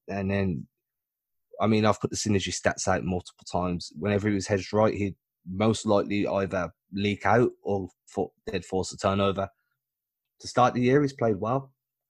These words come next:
Like you say, he's finishing left-handed now, just to kind of say, "Look, I can finish left-handed." He's, his jump shot looks good too. I do feel like, um, we wanna find a balance between his three-point percentage and his field goal percentage a bit more.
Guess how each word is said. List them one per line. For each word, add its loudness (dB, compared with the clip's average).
Like 2
you 0
say, 4
he's 2
finishing 4
left-handed 0
now, 4
just 0
to -12
kind 2
of -2
say, 0
"Look, -2
I -2
can -4
finish -2
left-handed." -4
He's, -2
his -2
jump 6
shot 4
looks 4
good 0
too. 4
I 2
do 4
feel 0
like, 2
um, 0
we 4
wanna 4
find 2
a -2
balance 0
between -4
his -6
three-point 0
percentage -2
and 0
his -6
field -2
goal 2
percentage -6
a -10
bit -6
more. -2